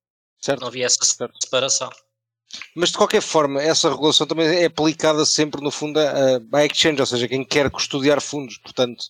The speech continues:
Speaker 2: Uhum.
Speaker 1: pá, te-, é o que eu te digo, eu acho que nós vamos sempre bater ao mesmo ponto, que é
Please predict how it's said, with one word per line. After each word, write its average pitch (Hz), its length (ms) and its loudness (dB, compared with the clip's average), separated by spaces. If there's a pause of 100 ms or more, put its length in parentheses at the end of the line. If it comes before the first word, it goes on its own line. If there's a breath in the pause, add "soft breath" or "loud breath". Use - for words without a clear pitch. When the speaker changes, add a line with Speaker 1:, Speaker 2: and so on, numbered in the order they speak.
(480 loud breath)
Speaker 2:
Uhum. 185 280 -10
Speaker 1:
pá, - 220 -4 (380)
te-, 190 220 -6 (160)
é 226 60 8
o 226 60 6
que 247 100 0
eu 208 40 2
te 180 60 -20
digo, 196 180 2
eu 151 180 4
acho - 100 2
que 160 80 -6
nós 170 180 2
vamos 165 140 -2
sempre 151 160 -2
bater 165 180 2
ao 165 60 4
mesmo 156 180 2
ponto, 165 240 -2
que 175 100 0
é 160 100 -2